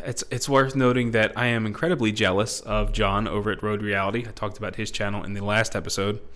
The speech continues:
I've had my eye on this,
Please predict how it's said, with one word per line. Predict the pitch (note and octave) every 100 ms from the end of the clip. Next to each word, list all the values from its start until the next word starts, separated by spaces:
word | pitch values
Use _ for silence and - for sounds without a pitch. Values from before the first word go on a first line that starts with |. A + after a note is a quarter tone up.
| - - - - - -
I've | D3+ F3+
had | G#3 A3+
my | A3 D#3
eye | C3+ C#3 C3
on | A#2 A2+
this, | G#2+ G2 - -